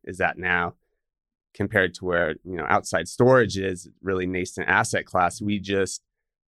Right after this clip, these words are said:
thought that there was a really interesting opportunity to potentially get in on the early stages of what we think i-, is maybe, it's called the last frontier of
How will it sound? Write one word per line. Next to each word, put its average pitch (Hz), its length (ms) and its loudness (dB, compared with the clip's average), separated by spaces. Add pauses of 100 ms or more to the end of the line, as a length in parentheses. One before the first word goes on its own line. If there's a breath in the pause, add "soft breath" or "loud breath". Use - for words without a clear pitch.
thought 95 240 4
that 95 180 -8
there 95 200 6
was 92 200 -2
a 90 80 -4
really 92 340 2
interesting 95 520 2
opportunity 95 640 2
to 87 180 -6
potentially 90 500 -6
get 87 280 -2
in 90 180 0
on 82 140 -2
the 85 200 0
early 92 320 0
stages 87 640 -8
of 85 320 -4 (380)
what 92 180 0
we 107 160 4
think 95 480 2 (380)
i-, - 20 -2 (220)
is 78 340 -4 (140)
maybe, 87 480 -4
it's - 100 -20
called 92 220 0
the 87 80 -4
last 98 340 2
frontier 98 460 0
of 92 240 -2